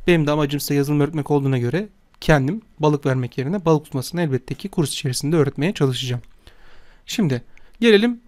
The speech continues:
kullanıcı üçkenar girdiğinde. Kullanıcının girmiş olduğu kenarlara kö-, şöyle kenar bir, kenar iki, kenar üç diyelim. Bizim üçgen şartımız ne arkadaşlar? Üçgen şartımız şu.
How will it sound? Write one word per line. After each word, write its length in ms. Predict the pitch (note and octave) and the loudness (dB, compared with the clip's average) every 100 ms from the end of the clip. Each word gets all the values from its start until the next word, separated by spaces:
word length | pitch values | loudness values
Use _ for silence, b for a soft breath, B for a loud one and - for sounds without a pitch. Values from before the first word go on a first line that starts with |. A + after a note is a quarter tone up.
| - | -2
kullanıcı 360 | A3 G3 G3+ | 2 4 4
üçkenar 380 | A3 - D#3+ G3+ | 0 -2 0 2
girdiğinde. 520 | F3 D3 B2+ A#2+ B2 - b b | 2 0 0 -4 -6 -12 b b
Kullanıcının 420 | - A3+ G#3 G#3 G3 | 0 4 4 4 2
girmiş 300 | G#3 G3+ F#3+ | 2 2 0
olduğu 240 | D3 C3+ | 0 0
kenarlara 540 | - E3+ C#3+ B2+ G3+ | 0 2 4 2 0
kö-, 280 | A3 - F3 | -4 -4 -4
şöyle 240 | D#3 E3 C#3+ | 0 0 0
kenar 380 | F#3+ F3 C#3+ | 2 2 2
bir, 80 | F3 | -2
kenar 300 | - F3 C#3+ | -4 0 0
iki, 160 | C3 - | 0 -4
kenar 260 | - D#3 | 0 2
üç 260 | E3 D#3+ - | 2 -2 -4
diyelim. 260 | B2+ D3 A#3 - - - - - - - - - - | -2 -2 -4 -14 -20 -20 -20 -20 -20 -20 -20 -20 -10
Bizim 200 | D#3+ A3 | -8 -6
üçgen 260 | G3+ - G#3+ | -6 -4 0
şartımız 440 | G#3+ G#3 G#3 G3 | 2 2 2 2
ne 60 | A3 | 4
arkadaşlar? 540 | D#3 C3 A#2+ G#3 - b b b b b | 4 -2 -2 -2 -4 b b b b b
Üçgen 300 | G#3 - G#3 | -6 0 0
şartımız 460 | D#3+ C#3 C3 A3 A3 | 2 -2 0 -2 -2
şu. 280 | - B2+ | -4 -6